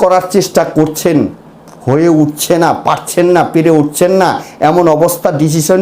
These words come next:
নিয়ে ফেললেন যে আপনারা দুজন দুজনের ডিভোর্স কিংবা ছাড়াছাড়ির দিকে চলে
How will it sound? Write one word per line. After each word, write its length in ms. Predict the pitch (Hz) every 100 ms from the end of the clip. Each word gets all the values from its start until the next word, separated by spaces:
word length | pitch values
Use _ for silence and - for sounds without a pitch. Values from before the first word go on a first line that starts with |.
| 190
নিয়ে 140 | 175 175
ফেললেন 300 | 175 220 208 - - 147
যে 60 | 185 160
আপনারা 420 | - 165 156 151 127 - - 120
দুজন 260 | 139 143 160 131
দুজনের 420 | 143 143 151 131 98 - - - - - - - - - - - - 123
ডিভোর্স 320 | 151 151 156 -
কিংবা 220 | 151 139 143 -
ছাড়াছাড়ির 540 | 143 139 - 120 123
দিকে 200 | 120 135 180
চলে 160 | 135 101